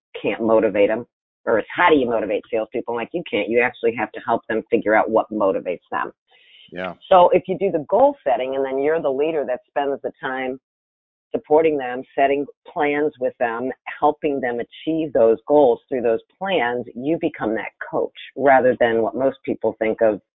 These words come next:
Speaker 1: as sales management, that it's micromanagement. Salespeople, it's different. You just have to have the guts, the courage, and the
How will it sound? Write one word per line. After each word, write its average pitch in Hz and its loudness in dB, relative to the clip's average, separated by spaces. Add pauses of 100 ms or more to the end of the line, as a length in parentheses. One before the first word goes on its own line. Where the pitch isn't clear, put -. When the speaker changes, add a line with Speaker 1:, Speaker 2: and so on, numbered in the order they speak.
(300)
Speaker 1:
as 113 2 (100)
sales 113 4
management, 107 -2
that 107 2
it's - -6
micromanagement. 101 -2 (1120)
Salespeople, 214 4
it's - -4
different. 139 -4 (100)
You 147 -6
just 208 -2
have 143 2
to 117 -8
have 110 0
the 95 -4
guts, 107 0
the - -12
courage, 104 -2
and 95 -6
the 95 -10